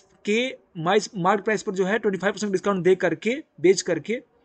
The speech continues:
मतलब कि यहाँ पर आपको दे दिया है कि एमपी और एसपी के बीच में discount है आपका ट्वेंटी फाइव परसेंट, मतलब कि marked price पे ट्वेंटी फाइव परसेंट का discount दे दिया गया। अब कह रहा है कि jeweler, एक jeweler जो है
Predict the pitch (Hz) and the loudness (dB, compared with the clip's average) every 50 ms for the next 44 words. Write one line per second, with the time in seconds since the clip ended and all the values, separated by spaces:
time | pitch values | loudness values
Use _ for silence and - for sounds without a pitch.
0 | _ _ _ - 147 165 160 190 165 - 208 196 165 156 156 147 190 196 196 202 | _ _ _ -12 -10 -6 -4 -4 -4 -4 -4 -4 -2 -2 0 0 0 0 2 2
1 | 185 180 180 190 175 175 170 160 170 170 160 185 190 - 220 220 - 170 160 165 | 0 2 0 2 2 2 2 2 2 0 0 -2 -4 -6 -8 -8 -6 -6 -6 -6
2 | 160 - 208 208 202 190 175 156 151 - 208 185 175 180 165 202 208 175 165 - | -4 0 2 2 2 2 2 -2 -4 -4 -4 -2 -2 -2 -2 0 0 0 0 0
3 | - - 160 175 185 175 165 175 165 165 - 202 185 180 160 151 156 147 131 - | 0 -2 -2 0 -2 -2 -2 -2 -2 -2 -2 -4 -4 -2 -4 -2 -4 -4 -6 -6
4 | 135 - 120 117 117 - - _ _ _ _ _ _ _ _ _ _ _ _ _ | -12 -16 -16 -20 -20 -20 -20 _ _ _ _ _ _ _ _ _ _ _ _ _
5 | _ _ _ _ _ _ _ _ _ _ _ _ _ _ _ _ _ _ _ _ | _ _ _ _ _ _ _ _ _ _ _ _ _ _ _ _ _ _ _ _
6 | _ _ _ _ _ _ _ _ _ _ - 143 160 185 196 214 254 196 170 165 | _ _ _ _ _ _ _ _ _ _ -8 -4 -2 -2 -2 0 0 0 4 4
7 | 175 208 208 190 - 202 196 185 - 226 220 202 180 170 185 190 185 175 190 202 | 4 4 4 2 2 0 0 2 0 -2 -2 -2 -2 0 -2 -2 -2 -4 -4 -2
8 | 214 175 165 - - 170 185 190 185 190 170 190 190 185 190 208 240 - _ _ | 0 0 0 -2 -2 -2 -2 4 4 4 4 6 2 2 2 0 -2 -4 _ _
9 | _ _ _ _ _ _ _ _ _ _ - - 196 202 202 233 226 233 240 254 | _ _ _ _ _ _ _ _ _ _ -2 0 0 2 4 4 4 4 4 4
10 | 247 185 151 165 180 170 190 170 - - 165 156 151 151 170 180 202 208 208 196 | 2 2 4 4 4 6 6 4 4 0 -4 -6 -2 2 2 2 2 2 2 0
11 | 190 202 214 | 2 2 0